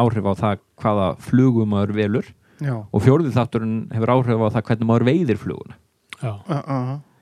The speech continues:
Speaker 1: Og, hérna, og, og, sko, kenningin hjá honum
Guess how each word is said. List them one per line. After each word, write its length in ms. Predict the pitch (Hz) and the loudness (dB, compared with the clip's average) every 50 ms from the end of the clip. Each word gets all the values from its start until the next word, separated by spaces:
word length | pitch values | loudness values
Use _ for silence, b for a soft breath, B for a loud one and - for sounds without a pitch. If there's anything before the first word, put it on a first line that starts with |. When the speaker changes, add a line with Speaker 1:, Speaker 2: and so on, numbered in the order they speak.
| b b b b b b _ | b b b b b b _
Speaker 1:
Og, 340 | - 110 107 107 110 - - | 0 2 2 2 0 -2 -4
hérna, 640 | - 92 107 98 - _ _ - 95 95 95 95 90 87 90 92 - - - | -6 -8 -8 -8 -10 _ _ -2 0 0 0 0 0 -2 -4 -6 -8 -10 -10
og, 80 | 98 101 _ _ _ _ _ _ - | -12 -12 _ _ _ _ _ _ -4
og, 140 | 110 110 - | -2 -2 -2
sko, 140 | - 104 - | -4 -8 -6
kenningin 480 | - 120 127 156 170 151 - 131 117 | -4 -2 -2 -2 -2 -4 -2 0 0
hjá 80 | 127 120 | 2 2
honum 300 | 120 113 107 107 104 101 | 2 2 2 2 0 -2